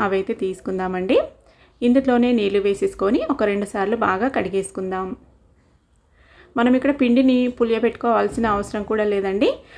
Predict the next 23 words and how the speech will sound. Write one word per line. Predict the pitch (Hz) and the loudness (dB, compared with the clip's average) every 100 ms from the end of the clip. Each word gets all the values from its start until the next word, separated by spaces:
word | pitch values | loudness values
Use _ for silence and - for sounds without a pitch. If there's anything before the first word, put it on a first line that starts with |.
| - - | -16 -6
నైట్ | 220 226 262 | -2 0 0
నానబెట్టుకుంటే | 233 208 202 196 196 202 302 571 _ _ 208 | 0 0 -2 -2 -4 0 -2 -2 _ _ 0
మార్నింగ్ | 196 214 233 | 2 2 2
బ్రేక్‌ఫాస్ట్ | 214 196 202 - | 2 0 -4 -4
అయితే | 202 214 | -4 -2
ప్రిపేర్ | 196 196 196 196 | -2 -2 -2 -4
చేసుకోవచ్చు. | 196 - 190 185 185 311 605 - | -8 -6 -6 -6 -4 -4 -4 -4
చాలా | 240 202 214 | 0 0 2
చక్కగా | 202 - 190 233 208 | -4 -2 -2 0 -2
వస్తుంది | 196 196 190 | -4 -6 -4
అన్నట్టు | 185 185 208 | -6 -8 -4
రెసిపీ | 185 180 208 185 | -4 -4 -4 -4
అయితే. | 180 185 190 - _ _ _ _ - _ 247 | -4 -6 -8 -12 _ _ _ _ -20 _ -2
ఈ | 254 | 0
విధంగా | 247 262 285 | 2 2 4
ఒక | 240 | 2
రెండు | 214 226 | 0 0
సార్లు | 220 233 208 | 2 2 2
బాగా | 196 220 | 0 -2
కడిగేసుకొని | 214 196 202 - 202 202 202 196 - | -4 -4 -4 -6 -6 -4 -6 -8 0
నీళ్లు | 233 240 247 | 2 4 2
వేసేసుకొని | 190 190 202 - 202 262 - _ _ _ _ _ _ _ _ | 2 -2 -10 -6 -4 -2 -4 _ _ _ _ _ _ _ _
మూత | 254 269 | 2 2